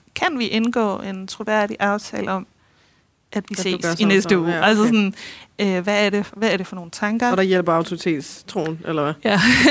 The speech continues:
Speaker 1: <laughs> Ja.
Speaker 2: Okay, nå, men nu skal jeg overholde den her
Speaker 1: Det kan
Speaker 2: aftale, eller?
Speaker 1: egentlig, jeg har også tænkt over
Speaker 2: Ja.
Speaker 1: nogle gange, men det er også sådan, de arbejder på psyk. Altså, det er sådan, kan du indgå en troværdig aftale om, at nu lader du være, så kan du godt få lov at gå
Speaker 2: Så
Speaker 1: en
Speaker 2: får du
Speaker 1: tur
Speaker 2: lov,
Speaker 1: selv,
Speaker 2: ja.
Speaker 1: eller sådan, hvor man sådan tænker,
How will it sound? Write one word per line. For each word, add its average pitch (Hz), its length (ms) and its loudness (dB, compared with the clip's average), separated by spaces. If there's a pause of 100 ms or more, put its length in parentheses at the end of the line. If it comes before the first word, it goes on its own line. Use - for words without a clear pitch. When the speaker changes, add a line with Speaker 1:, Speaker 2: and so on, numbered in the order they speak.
(120)
Speaker 1:
<laughs> 233 60 4
Ja. 226 120 4
Speaker 2:
Okay, 196 240 0
nå, 180 120 2
men 175 360 0
nu 196 100 -4
skal 220 180 -2
jeg 170 80 4
overholde 180 220 4
den 180 140 2
her 165 60 2
Speaker 1:
Det 151 100 2
kan 208 80 4
Speaker 2:
aftale, 160 260 0
eller? 160 200 -8
Speaker 1:
egentlig, 190 320 2
jeg 190 120 -2
har 196 100 -6
også - 120 -10
tænkt 214 220 -8
over 202 100 -6
Speaker 2:
Ja. 190 60 -4
Speaker 1:
nogle 190 160 -8
gange, 202 180 -4
men 220 100 -6
det 190 220 -2
er 202 40 2
også 226 160 0
sådan, 247 200 -2
de 247 160 -4
arbejder 226 380 -2
på 214 160 -14
psyk. - 440 -10
Altså, 220 480 -2
det 226 160 0
er 262 100 0
sådan, 233 300 -8 (160)
kan 214 140 -6
du 220 60 -6
indgå 285 280 -2
en 254 120 -2
troværdig 262 380 -4
aftale 247 500 -4
om, 233 120 -6
at 220 100 -4
nu 214 120 -4
lader 220 160 -4
du 214 60 -6
være, 214 260 -2
så 240 180 -12 (160)
kan 226 100 -6
du 220 60 -6
godt 220 200 -4 (1040)
få - 100 -10
lov 220 160 0
at 202 60 -6
gå 214 80 -6
Speaker 2:
Så 202 40 -4
Speaker 1:
en 196 60 -6
Speaker 2:
får 190 60 -4
du 170 60 -2
Speaker 1:
tur 165 60 0
Speaker 2:
lov, 160 80 0
Speaker 1:
selv, 202 280 0
Speaker 2:
ja. - 40 -6
Speaker 1:
eller 214 140 -2
sådan, 202 300 -10
hvor 202 100 -6
man 196 180 -4
sådan 208 160 -10
tænker, 196 320 -6